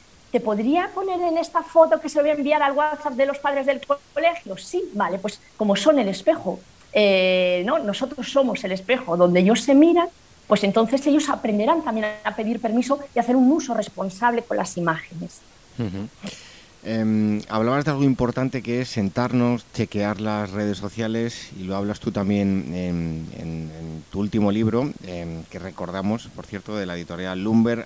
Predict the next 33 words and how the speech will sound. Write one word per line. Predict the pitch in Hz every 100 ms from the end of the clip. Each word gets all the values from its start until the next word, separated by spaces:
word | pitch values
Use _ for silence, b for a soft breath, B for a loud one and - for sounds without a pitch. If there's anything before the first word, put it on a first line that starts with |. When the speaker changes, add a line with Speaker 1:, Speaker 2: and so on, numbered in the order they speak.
| - -
Speaker 2:
Habla | 113 113
con | 98 101
ellos | 104 101 98
de |
pantallas | 92 95 95 92 92 -
y | 87 87
redes | 85 98 95
sociales. | 95 87 101 107 127 - B B B B -
Em, | 110 107 101
pero | 110 110
¿cómo | 139 156
de | 156
importante | 143 120 107 101 95 98
resulta | 101 - 117 107 127 139 - B B B -
el, | 113 117 131 139 - -
eh, | 104 98 98 95 95 95 - - - - - -
más | 113 101 131 -
que |
importante, | 170 143 117 104 104
cómo | 139 160 175 - -
podemos | 120 123 143 135
llegar | 113 110
los | 107 98
padres? | - 143 120
Porque | 95 90 95
recordemos | 87 90 95 107 113
que | -
hay | 117 110 113 B B B B -
etapas | 107 135 120 110
que | -
son | - 110 107 101
difíciles, | 104 - 127 - 131 131
que, | - - 98 95 95